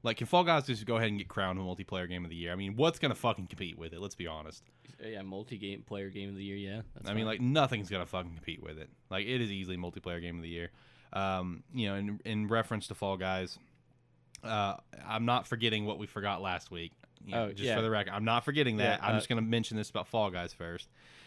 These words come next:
Speaker 1: You know, um, Fall Guys, there are seven million plus units downloaded on Steam. It's the most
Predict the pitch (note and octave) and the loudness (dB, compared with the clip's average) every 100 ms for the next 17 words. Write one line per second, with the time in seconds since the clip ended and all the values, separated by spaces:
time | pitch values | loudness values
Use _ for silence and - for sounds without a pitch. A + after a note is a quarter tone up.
0 | - - G2 F#2+ G2 - G2+ G2 F#2+ F2+ | -10 -2 2 2 2 0 0 2 0 -4
1 | - B2+ C3 B2 A2+ - A2+ G#2 G2+ - | 0 4 6 6 4 2 0 2 0 2
2 | C#3+ B2+ A#2+ A2 G#2+ G2+ F#2+ G#2 G2 - | 2 4 4 4 4 2 0 0 0 -4
3 | G#2 G2 F#2 - F#2 F#2 F#2 F2+ E2+ E2 | -4 -2 -4 -4 -4 -2 -2 -4 -4 -8
4 | - - F#2 F2+ F2 - F#2+ G2+ A2+ A#2 | -8 -6 -4 -4 -6 -6 -2 2 4 4
5 | A2+ | 2